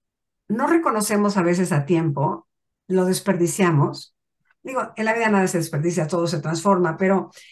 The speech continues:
¿qué dices? Si yo hubiera sabido esto antes, lo hubiera empezado. Pero tú empiezas y vienes con una capacidad de ver la necesidad del otro,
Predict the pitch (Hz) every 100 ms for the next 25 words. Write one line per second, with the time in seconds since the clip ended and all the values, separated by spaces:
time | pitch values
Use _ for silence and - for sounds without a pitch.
0 | - _ 240 233 208 214 208 226 254 262
1 | 220 220 214 214 - 202 185 190 180 170
2 | 170 165 160 170 143 143 - _ _ _
3 | - - - 214 220 294 285 262 262 269
4 | 269 - - 208 202 233 247 269 - 208
5 | 208 220 233 233 240 240 - _ _ -
6 | 208 - 202 214 202 226 214 190 208 190
7 | 170 156 160 151 165 151 147 147 139 156
8 | 139